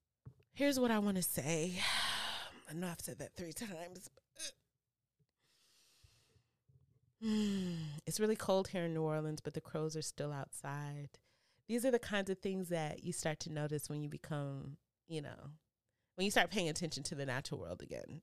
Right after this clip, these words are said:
right? Some of y'all notice that too. Like, it's really cold and the crows are still here, you know? You wanna pay attention to these beings.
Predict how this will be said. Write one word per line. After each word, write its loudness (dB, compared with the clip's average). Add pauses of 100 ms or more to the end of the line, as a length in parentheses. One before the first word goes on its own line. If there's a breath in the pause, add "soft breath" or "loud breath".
right? 2
Some 4
of 4
y'all 4
notice 0
that -2
too. -2
Like, -4 (680 loud breath)
it's -12
really -2
cold -6
and -2
the -6
crows -4
are -4
still -6
here, -10 (260)
you 0
know? 4 (1800 loud breath)
You -8
wanna -4
pay -2
attention -4 (260)
to -2 (1400)
these -2
beings. 0